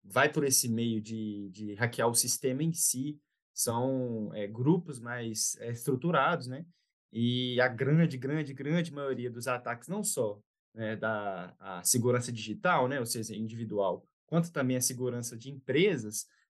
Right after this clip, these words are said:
é, ocorre por causa do phishing. É a mesma técnica, assim, milenar, né, que é utilizada pra, pra maioria desses ataques, assim. Então,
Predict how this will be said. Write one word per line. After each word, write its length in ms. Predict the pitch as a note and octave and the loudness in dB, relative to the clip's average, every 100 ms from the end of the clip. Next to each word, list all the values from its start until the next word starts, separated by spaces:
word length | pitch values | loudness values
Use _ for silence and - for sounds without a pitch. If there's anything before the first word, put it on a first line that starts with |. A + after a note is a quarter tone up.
| _ | _
é, 480 | G#2 G#2+ A2+ A#2 A2+ | 2 6 6 4 4
ocorre 360 | E3 E3+ D#3+ F3+ | 2 4 2 2
por 60 | |
causa 240 | E3 D#3 C3+ | 0 -4 -4
do 80 | |
phishing. 520 | A#2+ - G#2+ - F2 - | -8 -4 -4 -4 -14 -12
É 320 | F2+ G#2 A2 | 0 4 6
a 100 | A2 | 4
mesma 400 | A2+ B2+ D#3+ D#3+ | 4 4 4 2
técnica, 680 | D3 B2+ C#3 C#3+ C3+ C3+ A#2+ | 0 0 0 -2 -10 -8 -6
assim, 200 | A#2+ - | -6 -4
milenar, 720 | G#2+ C3 F#3 D3 A2 B2 E3 - _ _ _ | 0 4 4 4 2 0 -2 -8 _ _ _
né, 300 | G2+ A2 C#3 - _ - | -4 -2 -2 -6 _ -2
que 80 | B2 | 0
é 40 | |
utilizada 680 | B2+ B2+ C#3+ B2 A#2 B2 C3+ | 0 -2 -6 -2 0 2 0
pra, 380 | C3+ B2+ A#2+ A#2+ | -4 -4 -4 -6
pra 160 | C3 | -6
maioria 320 | C3 C3 B2+ | -4 -4 -6
desses 240 | B2 C3+ - | -8 -8 -2
ataques, 500 | E3+ F3 A#2 A#2+ - | -2 -2 -6 -6 -8
assim. 240 | - - F2+ | -8 -8 -6
Então, 680 | A2 A2 B2+ B2 A2 G2+ | 0 2 2 0 0 -4